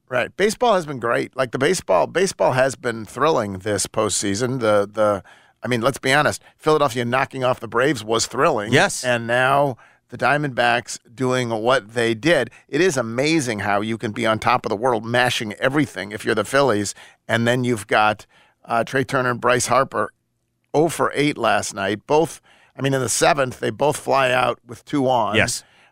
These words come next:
Speaker 1: Um,
Speaker 2: They're two on with only one out.
Speaker 1: Castellanos
Speaker 2: Yeah.
Speaker 1: had that home run in game one, and then he never got another hit.
Speaker 2: Well, and this was the other point that I made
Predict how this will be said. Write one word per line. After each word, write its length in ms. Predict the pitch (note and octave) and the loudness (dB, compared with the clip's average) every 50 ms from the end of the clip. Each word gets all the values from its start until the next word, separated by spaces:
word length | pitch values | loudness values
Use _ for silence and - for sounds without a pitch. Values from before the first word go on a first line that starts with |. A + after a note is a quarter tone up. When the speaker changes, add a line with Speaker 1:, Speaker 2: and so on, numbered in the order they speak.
| _ _ - | _ _ -2
Speaker 1:
Um, 600 | B2 A#2+ A#2+ B2 A#2+ A#2+ A#2 A#2 A2+ A#2 A#2+ A2 | 0 2 2 4 2 2 2 0 0 -2 -4 -2
Speaker 2:
They're 120 | A#2 C3 | -2 -2
two 240 | A#2+ - - E3+ D#3+ | -2 0 0 2 2
on 220 | D3 C#3+ D3 C3+ B2+ | 4 2 2 0 0
with 100 | A#2+ - | 0 2
only 220 | A#2 C#3 B2+ A2+ | 2 2 2 0
one 80 | G#2 C#3 | 2 2
out. 120 | C#3+ E3 F3+ A#2+ | 2 4 4 4
Speaker 1:
Castellanos 260 | - E3+ D#3+ D#3+ D#3 - | 2 2 2 2 0 0
Speaker 2:
Yeah. 80 | G2+ - | 0 0
Speaker 1:
had 140 | D3 D3 C3+ | 0 0 0
that 180 | D3+ C#3+ C3+ A#2 | 0 0 0 -2
home 300 | - D3 D#3 E3 E3 D#3 | -2 -2 -2 0 2 2
run 180 | D#3 D3+ D3 | 2 2 2
in 120 | D3 C3+ C3+ | 0 -4 -6
game 300 | B2 A#2 C3+ D3 C#3+ C#3+ | -4 -2 -2 0 0 2
one, 160 | F3 F3+ E3+ | 2 2 2
and 120 | D3+ C3+ | 2 2
then 100 | C3+ D3 | 2 2
he 80 | D3+ D3+ | 2 2
never 260 | D3+ D#3 E3 D#3 D#3+ | 2 2 2 2 2
got 180 | D3 D#3 D3 C#3+ | 2 2 2 2
another 380 | C#3 C#3 C#3+ D#3+ D#3+ E3+ D#3+ | 2 2 2 2 2 2 -2
hit. 320 | C3+ - G3+ F3+ - - - _ - | 0 0 0 0 0 -4 -16 _ -4
Speaker 2:
Well, 140 | - D#3 E3+ | 0 0 2
and 120 | E3+ F3+ | 2 2
this 180 | G3 G3+ - - | 2 0 0 0
was 160 | A3 F#3 C3 | -2 -2 0
the 80 | C#3+ D#3 | 2 2
other 180 | E3+ F3+ G3+ - | 2 2 2 -2
point 260 | - - C#3 B2+ A2 | -2 -2 -4 -2 0
that 100 | - A2+ | 2 2
I 60 | A2+ | 2
made 340 | A2 A2 A2 G#2+ G#2 F2+ | 2 2 2 0 0 -2